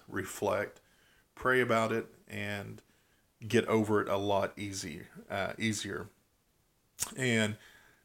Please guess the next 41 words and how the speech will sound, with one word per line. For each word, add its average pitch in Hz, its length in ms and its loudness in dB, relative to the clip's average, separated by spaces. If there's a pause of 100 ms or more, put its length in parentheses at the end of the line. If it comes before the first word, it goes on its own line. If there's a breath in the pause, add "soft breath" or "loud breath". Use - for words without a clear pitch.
(540 loud breath)
until 147 320 6
you 139 140 2
take 139 300 2
this 127 140 0
step, 120 340 2
that's - 340 2
really 117 280 6
the 107 120 4
only 110 200 4
way 104 160 4
this 104 200 0
healing 110 320 0
process 101 520 0
can - 160 -6
begin. 101 520 -4 (200)
And 101 440 -4 (2000 soft breath)
I'm 127 160 2
thankful 131 380 2
for 135 220 2
it 110 80 0
because 107 380 0
here 120 200 6
I 120 160 6
am. 101 320 -4
My 104 180 0
healing 123 280 2
experience 110 540 0
has 101 140 -8
led 104 200 0
me 104 100 -2
to 101 100 -2
this 95 200 -2
point, 104 420 -6
a 104 100 -8
podcast - 1120 -2
that 104 160 -2
I'm 110 200 2 (100)
<laughs> - 60 -16
doing 110 160 -2
right 110 220 -4
now, 101 300 -4